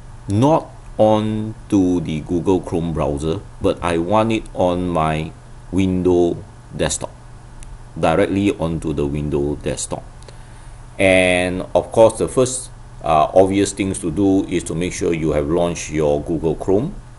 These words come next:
all right, using the Google Chrome browser. Makes a lot of sense since you're using Google product. And you need to log in, which I've already done. I've already logged in.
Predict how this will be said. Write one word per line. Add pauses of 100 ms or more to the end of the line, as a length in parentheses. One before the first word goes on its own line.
(120)
all
right,
using (100)
the
Google
Chrome
browser. (400)
Makes
a
lot
of
sense
since
you're
using
Google
product. (1040)
And (100)
you
need
to
log
in,
which
I've
already
done.
I've
already
logged
in.